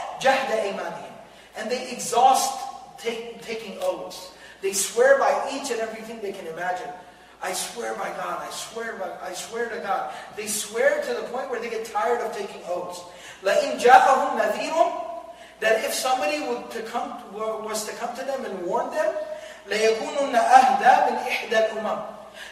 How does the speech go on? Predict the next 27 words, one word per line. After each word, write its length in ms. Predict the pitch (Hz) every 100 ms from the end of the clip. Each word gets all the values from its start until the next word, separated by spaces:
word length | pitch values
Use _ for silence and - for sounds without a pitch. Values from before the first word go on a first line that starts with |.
| -
That 160 | 220
they 200 | 226 285
would 160 | 302 294
be 80 | 269
one 260 | 262 254
of 60 | 240
the 100 | 240
most 300 | 226 - -
guided 480 | 214 262 277 269 262
amongst 340 | 233 240 - -
all 200 | 208 220
the 80 | 202
people. 340 | 208 196 - - - - - - - -
فَلَمَّا 460 | 240 269 294 285
جَاءَهُمْ 500 | - 277 269 240 240
نَذِيرٌ. 760 | 214 202 254 311 320 320 - - - - -
But 180 | 233 240
when 160 | 285 302
somebody 420 | 294 294 294 294
did 240 | - 359 -
come 180 | 277 247
to 100 | 233
warn 280 | 214 190
them, 180 | 196 214
a 80 | 214
prophet 460 | 202 240 240 240 -
did 180 | 294